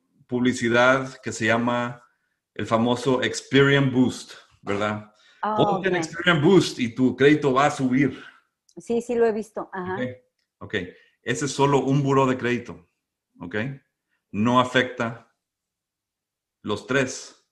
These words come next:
Speaker 2: Ya.
Speaker 1: ¿verdad? Entonces dicen, "Ah, pues pongo mi Experience Boost y ya, pues tengo crédito y ya puedo ir a sacar lo que quiera".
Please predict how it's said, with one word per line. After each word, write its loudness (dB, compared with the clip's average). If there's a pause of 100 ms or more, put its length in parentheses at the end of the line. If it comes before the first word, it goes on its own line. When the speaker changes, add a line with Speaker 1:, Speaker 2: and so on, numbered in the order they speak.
(280)
Speaker 2:
Ya. -10
Speaker 1:
¿verdad? -4 (680)
Entonces -6
dicen, -2
"Ah, 6
pues -8 (400)
pongo 0
mi 2
Experience 2
Boost 2
y -6
ya, 2
pues -10
tengo 0
crédito 2
y 0
ya 2
puedo 0
ir 4
a 0
sacar -2
lo -8
que -20
quiera". -2